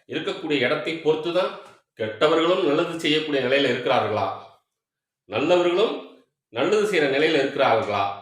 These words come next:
அப்படின்னு நம்ம பார்க்க முடியும். இரண்டாவது வீடியோ, அடுத்த வீடியோல அந்த பாடம் வந்துரும். கண்டிப்பா நீங்க பார்க்கலாம். நன்றி, வணக்கம். இது தேவகுரு ஜோதிடம். சப்ஸ்கிரைப் பண்ணிக்கோங்க,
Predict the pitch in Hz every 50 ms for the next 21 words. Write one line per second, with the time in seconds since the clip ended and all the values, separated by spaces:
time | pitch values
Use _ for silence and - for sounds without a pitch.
0 | - - - 131 - 123 147 180 165 127 117 - - 95 87 90 - 98 95 98
1 | - - 147 147 - - - _ _ _ _ _ _ _ _ 107 120 139 156 160
2 | 165 160 147 139 127 117 107 143 - - 147 151 147 - 156 139 147 147 151 151
3 | 156 175 190 - - - - - _ _ _ _ - 104 120 139 135 - 127 120
4 | 113 104 98 90 92 107 123 135 - - - - _ _ _ _ _ _ _ _
5 | _ _ - 90 90 101 107 - 143 165 175 - - - - - 73 71 - -
6 | 71 71 - - _ _ _ _ _ _ _ _ _ 113 127 151 160 165 156 131
7 | 110 107 107 - 92 - - - - - _ _ _ _ 113 117 120 117 117 131
8 | 139 139 135 143 143 135 123 120 110 127 139 160 - - - - - _ _ _
9 | _ - 117 - - 180 180 175 160 139 131 120 117 110 107 117